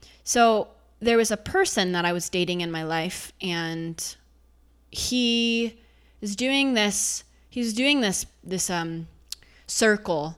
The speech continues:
and kinda new to the, this spiritual opening your heart and soul, not from Boulder.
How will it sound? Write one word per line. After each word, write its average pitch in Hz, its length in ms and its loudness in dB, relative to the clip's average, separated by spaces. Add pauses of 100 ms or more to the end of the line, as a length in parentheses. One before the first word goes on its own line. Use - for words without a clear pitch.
(380)
and 202 720 2
kinda 320 220 4
new 185 200 2
to 170 80 -2
the, 151 140 -4
this 160 180 -4
spiritual 156 960 -2
opening 202 360 0
your 196 80 2
heart 185 320 4
and 190 120 -2
soul, 180 560 4 (160)
not 208 200 4
from 208 180 0
Boulder. 170 420 0